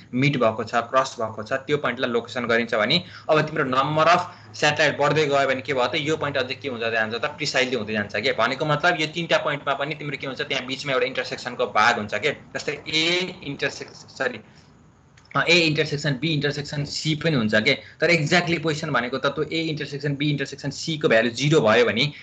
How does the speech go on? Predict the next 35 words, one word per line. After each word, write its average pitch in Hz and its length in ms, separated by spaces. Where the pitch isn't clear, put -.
बल्ल 147 220
त्यहाँ 151 260
exactly 151 500
त्यो 139 100
लोकेसनको 135 440
पोइन्ट 139 240
आउने 120 160
हो 156 60
नि 180 60
त। - 40
त्यसको 160 320
लागि 147 120
के 156 80
हुन्छ 139 140
त 127 80
भन्दा 123 180
हामी 139 180
number 143 400
of - 40
satellite, 139 460
जति 147 240
number 147 300
of 139 60
satellite 123 340
बढाउँदै 120 340
गयौँ, 120 220
त्यति 143 300
बल्ल 120 260
के 120 120
हुन्छ 110 140
तिम्रो 113 380
भनेको 101 400
accurate 147 360
हुँदै 104 240
जान्छ। 104 280